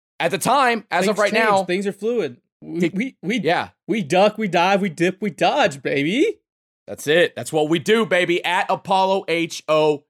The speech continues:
Speaker 1: U. Cheers,
Speaker 2: Cheers,
Speaker 1: mate.
Speaker 2: mate. Cheers, bro.
Speaker 1: <laughs>
Speaker 2: Fit birds, eh?
Speaker 1: So,
Speaker 2: Isn't it?
Speaker 1: <laughs> so if you, <laughs> if you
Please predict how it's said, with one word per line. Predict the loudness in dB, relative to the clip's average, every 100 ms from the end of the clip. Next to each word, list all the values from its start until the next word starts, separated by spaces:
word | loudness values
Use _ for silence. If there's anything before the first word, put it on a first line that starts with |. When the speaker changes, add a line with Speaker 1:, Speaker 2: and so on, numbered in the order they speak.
| -12
Speaker 1:
U. | -4 -2 -2 -10 _ _
Cheers, | -2 2 4 4
Speaker 2:
Cheers, |
Speaker 1:
mate. | 2 0 0 -4
Speaker 2:
mate. | -12 -12 -14 _
Cheers, | 0 0 4
bro. | 2 2 _ -18 -18 _
Speaker 1:
<laughs> | _ _ -14 -14 -8
Speaker 2:
Fit | -8 -2
birds, | 0 0
eh? | 0 -4 _ -6
Speaker 1:
So, | -2 0
Speaker 2:
Isn't | -2 -10 -8 -8 -8 _
it? | -16 -16 _ _
Speaker 1:
<laughs> | _ _
so | 0 0
if | 2
you, | 0
<laughs> |
if | -2 -4 _ _ _ _ _
you | -8